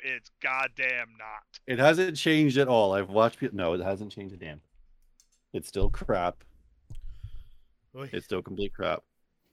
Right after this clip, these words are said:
Speaker 1: In about
Speaker 2: So
Speaker 1: every way, it's still crap.
Speaker 2: Yeah.
Speaker 3: What's
Speaker 1: It's
Speaker 2: Uh,
Speaker 1: crazy,
Speaker 2: so,
Speaker 1: you guys. It's
Speaker 2: so,
Speaker 1: not a good game. Never
Speaker 3: What?
Speaker 1: was.
Speaker 3: GoldenEye?
Speaker 1: Sea of Thieves.
Speaker 3: Oh, Sea of Thieves. Yeah.
Speaker 1: Like, I, I, I have people telling me,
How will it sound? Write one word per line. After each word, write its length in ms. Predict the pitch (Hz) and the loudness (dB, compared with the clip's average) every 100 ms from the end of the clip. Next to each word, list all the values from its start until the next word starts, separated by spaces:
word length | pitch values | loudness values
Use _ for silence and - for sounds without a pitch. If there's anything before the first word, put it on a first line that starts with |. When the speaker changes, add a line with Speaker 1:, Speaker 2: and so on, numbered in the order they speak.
| _ _ - | _ _ -14
Speaker 1:
In 160 | 185 | -14
about 300 | 156 175 170 | -6 0 0
Speaker 2:
So 60 | 156 | 0
Speaker 1:
every 200 | 151 147 | -6 -10
way, 200 | 135 139 | -6 -6
it's 140 | 110 - | -8 -16
still 180 | 120 104 | -18 -20
crap. 300 | - 107 101 - - - - - | -16 -14 -14 -18 -20 -16 -14 -12
Speaker 2:
Yeah. 140 | - - - _ _ _ | -12 -14 -20 _ _ _
Speaker 3:
What's 200 | - 156 | -8 -6
Speaker 1:
It's 100 | - | 2
Speaker 2:
Uh, 140 | 117 | 4
Speaker 1:
crazy, 180 | 107 104 | 4 2
Speaker 2:
so, 140 | 135 - | -2 -2
Speaker 1:
you 160 | 123 120 | -8 -8
guys. 340 | 123 120 117 | -6 -6 -8
It's 120 | 139 | 2
Speaker 2:
so, 240 | 143 127 143 | 4 4 2
Speaker 1:
not 160 | 139 | -2
a 40 | 127 | -8
good 160 | 131 113 | -16 -14
game. 120 | 117 107 98 _ _ | -14 -14 -18 _ _
Never 140 | 127 131 | -8 -8
Speaker 3:
What? 40 | 127 | -10
Speaker 1:
was. 420 | 113 104 - - - - - - | -16 -18 -18 -20 -20 -20 -20 -10
Speaker 3:
GoldenEye? 460 | 147 175 202 220 - _ | -6 -6 -6 -12 -14 _
Speaker 1:
Sea 340 | - - 269 247 | -10 -4 -2 -2
of 80 | - | -4
Thieves. 460 | 254 160 98 - | -6 -6 -10 -14
Speaker 3:
Oh, 100 | 117 | -14
Sea 160 | - 117 | -12 -16
of 80 | - | -16
Thieves. 440 | - - 95 82 - - | -18 -18 -18 -18 -18 -20
Yeah. 100 | 101 - _ _ _ | -20 -20 _ _ _
Speaker 1:
Like, 200 | 220 202 269 | -4 0 2
I, 120 | 240 | 2
I, 240 | 269 254 285 262 | 4 2 4 4
I 40 | 233 | 4
have 360 | 226 254 247 | 4 4 4
people 380 | - 269 - 214 | -2 -6 -4 -8
telling 340 | - 214 220 | -2 0 0
me, 80 | 185 | -4